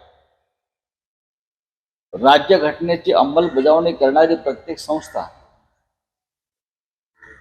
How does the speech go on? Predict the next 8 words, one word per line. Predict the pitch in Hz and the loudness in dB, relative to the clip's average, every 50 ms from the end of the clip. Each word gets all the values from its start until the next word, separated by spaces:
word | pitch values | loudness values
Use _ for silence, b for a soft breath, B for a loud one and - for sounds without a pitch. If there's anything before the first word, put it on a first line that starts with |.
| _ _ - | _ _ 4
याच | 147 160 170 175 170 - - - - - - _ _ _ _ _ - | 6 8 8 6 4 0 -10 -20 -20 -20 -20 _ _ _ _ _ -14
सत्ताधाऱ्यांची | 127 - _ - 165 156 143 143 143 151 151 151 135 - - | -14 -4 _ 2 2 2 2 2 2 2 2 0 -2 -8 -10
गुलाम | 127 113 117 139 156 160 - 143 | -8 -4 2 4 4 4 4 2
म्हणून | 143 139 139 135 123 - | -2 -2 -2 -2 -2 0
काम | 117 110 110 110 | 0 0 0 -2
करते. | - - 95 - - _ _ _ _ _ _ _ _ _ _ _ _ _ _ _ _ _ _ _ _ _ _ _ _ _ _ _ _ _ _ _ _ _ _ _ _ _ _ _ _ _ _ _ _ _ _ - | -6 -10 -12 -14 -16 _ _ _ _ _ _ _ _ _ _ _ _ _ _ _ _ _ _ _ _ _ _ _ _ _ _ _ _ _ _ _ _ _ _ _ _ _ _ _ _ _ _ _ _ _ _ -18
संविधानानं | - - 151 151 151 170 190 185 175 170 170 180 180 175 175 180 175 156 - - - - - _ _ _ _ - | -6 0 2 4 6 6 6 6 6 4 4 4 2 2 0 0 -2 -2 -4 -8 -16 -20 -20 _ _ _ _ -8
आम्हाला | 135 143 156 165 165 165 160 | -4 0 2 2 4 4 2